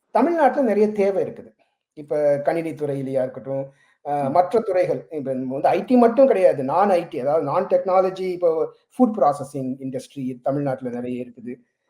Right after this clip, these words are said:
Speaker 1: அங்க ஈழத்து உணவு வந்து ஒரு, ஒரு சிறப்பான உணவு. அது ஈழத்து உணவு வந்து, அ, தமிழ்நாட்டுல அதிகமா கிடைக்காது. ரைட்?
Speaker 2: ஓ.
Speaker 1: ஆ, சில உணவு வகைகள்.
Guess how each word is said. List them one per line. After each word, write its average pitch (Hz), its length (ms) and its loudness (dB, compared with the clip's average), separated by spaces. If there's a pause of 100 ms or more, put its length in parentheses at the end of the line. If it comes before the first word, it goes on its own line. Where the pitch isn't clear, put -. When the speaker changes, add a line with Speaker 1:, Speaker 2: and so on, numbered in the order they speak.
(220)
Speaker 1:
அங்க 277 340 2
ஈழத்து 294 400 0
உணவு 247 360 6
வந்து 220 260 2
ஒரு, 269 280 0
ஒரு 175 280 -2
சிறப்பான 196 540 0
உணவு. 165 340 -2 (160)
அது 156 160 -10
ஈழத்து 226 300 2
உணவு 185 320 0
வந்து, 180 360 -4 (460)
அ, 220 400 -2
தமிழ்நாட்டுல 233 420 4
அதிகமா 170 460 -2
கிடைக்காது. 139 460 -6 (880)
ரைட்? 131 180 -6
Speaker 2:
ஓ. 135 180 0 (400)
Speaker 1:
ஆ, 180 320 4 (120)
சில 202 280 4
உணவு 175 220 2
வகைகள். 120 420 -4